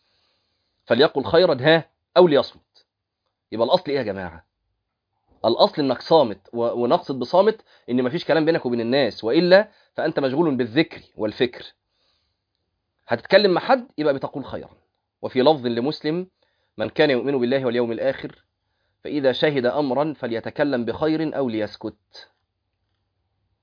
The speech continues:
فجعلها النبي صلى الله عليه وسلم علامة إيمان.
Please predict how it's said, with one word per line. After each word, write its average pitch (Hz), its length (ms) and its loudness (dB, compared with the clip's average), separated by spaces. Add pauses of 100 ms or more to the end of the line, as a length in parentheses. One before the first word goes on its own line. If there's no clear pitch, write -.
(580)
فجعلها 120 440 0
النبي 123 160 -4
صلى 131 80 -10
الله 123 100 -10
عليه 156 120 -2
وسلم 127 80 -2
علامة 117 320 0
إيمان. 104 580 -8